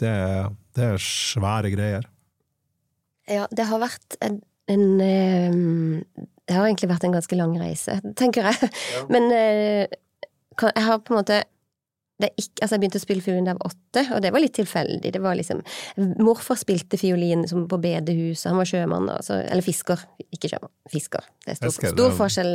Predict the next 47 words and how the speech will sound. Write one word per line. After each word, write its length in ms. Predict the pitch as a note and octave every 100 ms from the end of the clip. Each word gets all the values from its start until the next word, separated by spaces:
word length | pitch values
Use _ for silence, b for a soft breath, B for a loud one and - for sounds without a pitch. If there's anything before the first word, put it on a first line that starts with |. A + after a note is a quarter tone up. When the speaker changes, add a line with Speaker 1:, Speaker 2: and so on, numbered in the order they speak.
| E3+
Speaker 2:
eh, 240 | E3+ E3
Speaker 1:
Ja, 0 | E3+
Speaker 2:
der, 400 | G#2+ A#2+ - - E3+
der 160 | F3 -
Speaker 1:
stor, 160 | A2 A2 -
vi 160 | A2 A#2
er 80 |
Speaker 2:
på 60 | G#2+
Sørlandet. 380 | G2+ G#2 - - A#2
Speaker 1:
vi 80 | A#2+
er 60 |
opptatt 180 | A#2 G#2+
av 80 | F#2+
det 60 | G2
her 140 | G#2 G#2
også. 180 | G#2+ - G#2
Speaker 2:
Ja. 60 | - -
Speaker 1:
Ja. 140 | A2 - b b b
Speaker 2:
Så, 160 | - A3 A3+
Speaker 1:
Men 80 | A3
så 80 | G#3+
kult, 160 | G3+ C#3+
han 80 | D#3
var 80 |
fisker, 420 | D3 F#2+ - - F2
altså. 140 | B3
Speaker 2:
Han 160 | C4 C4+
var 140 | B3+
Speaker 1:
Ja. 20 |
Speaker 2:
fisker, 480 | B3+ B2+ C3 B3 D4
og 80 | C4 B3
så 80 |
hadde 220 | C4+ A3+ A3+
han 60 | A3
fiolin 380 | A3+ G3+ G3 G3
med 100 | F3+
seg 140 | G3
på 80 | G3+
båten, 400 | F#3 F#3 B3 D#4+ B B B3+
og 100 | A3+ A3
det 80 |
var, 80 | A#3+
jeg 60 | A#3+
tror 140 | C#4+ C#4+
det 80 |
var 160 | B3+ B3
sånn 340 | - - A#3